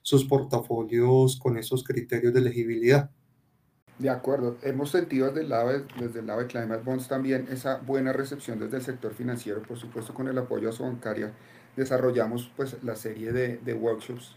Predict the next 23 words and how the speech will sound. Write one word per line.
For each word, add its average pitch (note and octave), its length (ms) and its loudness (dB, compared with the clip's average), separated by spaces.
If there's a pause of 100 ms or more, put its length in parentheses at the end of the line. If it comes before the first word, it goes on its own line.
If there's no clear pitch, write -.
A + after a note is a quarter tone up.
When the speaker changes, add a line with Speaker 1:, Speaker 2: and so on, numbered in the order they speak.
(120)
Speaker 2:
eh, A2 340 -4
de G#2+ 120 -6
talleres, A2+ 640 -2 (640)
que A#2+ 120 -4
fue A2+ 180 -2
básicamente A2 640 -4
un, A#2 160 -4
una B2+ 240 -4
capacitación C#3+ 840 -4 (300)
full C#3+ 260 0 (100)
a B2+ 120 -4
todos A2+ 300 -2
los, C3+ 400 -4
eh, A2 300 -6 (140)
miembros A#2+ 360 0
del, C#3+ 240 -4
de, A#2+ 160 -4 (160)
del G#2 120 -6
protocolo G#2+ 580 -4
verde A2+ 240 2
a B2 60 0
su A#2+ 120 -4
bancaria. G2+ 440 -2